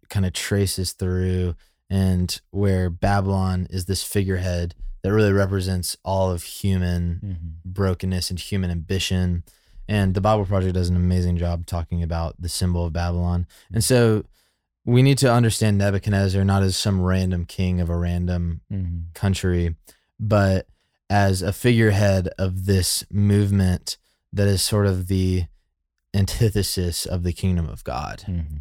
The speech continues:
Speaker 1: So Nebuchadnezzar, the loaded character that he is, um,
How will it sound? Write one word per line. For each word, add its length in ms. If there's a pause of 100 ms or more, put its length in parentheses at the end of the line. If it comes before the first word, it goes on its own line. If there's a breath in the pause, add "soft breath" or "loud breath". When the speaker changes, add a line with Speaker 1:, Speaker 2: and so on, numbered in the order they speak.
(420 loud breath)
Speaker 1:
So 640 (920)
Nebuchadnezzar, 800 (920)
the 420
loaded 580
character 400
that 140
he 200
is, 460 (340)
um, 460